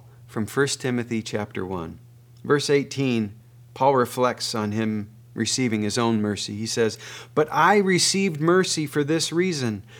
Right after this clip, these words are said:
that in me, as the foremost of sinners, Jesus Christ might display his perfect patience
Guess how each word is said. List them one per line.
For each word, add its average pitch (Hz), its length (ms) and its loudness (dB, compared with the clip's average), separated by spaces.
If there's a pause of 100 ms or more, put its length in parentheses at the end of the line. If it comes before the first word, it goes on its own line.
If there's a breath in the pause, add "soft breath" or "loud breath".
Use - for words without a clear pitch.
(140 loud breath)
that 143 180 4
in 120 240 4
me, 165 500 4 (380 loud breath)
as 143 180 2
the 139 80 4
foremost 180 920 4
of 113 160 -4
sinners, 101 640 -2 (320 loud breath)
Jesus 190 420 2
Christ 139 440 2
might 143 260 2
display 143 560 4
his 127 180 2
perfect 185 520 0
patience 127 600 -2